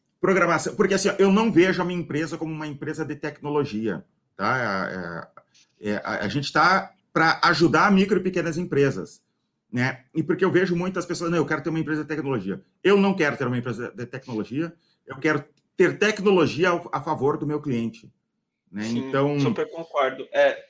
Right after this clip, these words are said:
Speaker 2: se você entra, se você entra na pilha de, ah, uma empresa de tecnologia, a partir daí, o, o que o programador faz é, é ouro, né? E não, não é ouro. O que, o que é ouro é o que você propõe com so-, com a solução do programador, né?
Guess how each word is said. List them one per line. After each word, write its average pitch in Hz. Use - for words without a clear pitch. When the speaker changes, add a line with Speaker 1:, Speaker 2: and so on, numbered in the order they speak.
Speaker 2:
se -
você 165
entra, 175
se 143
você 156
entra 160
na 151
pilha 147
de, 143
ah, 139
uma 135
empresa 151
de 151
tecnologia, 135
a -
partir -
daí, 175
o, 175
o -
que -
o -
programador 190
faz 175
é, 160
é 196
ouro, 156
né? 156
E 180
não, 220
não 143
é 175
ouro. 123
O 117
que, 135
o 131
que -
é 170
ouro 151
é 196
o 196
que -
você 180
propõe 175
com 269
so-, -
com 156
a 151
solução 170
do 185
programador, 180
né? 123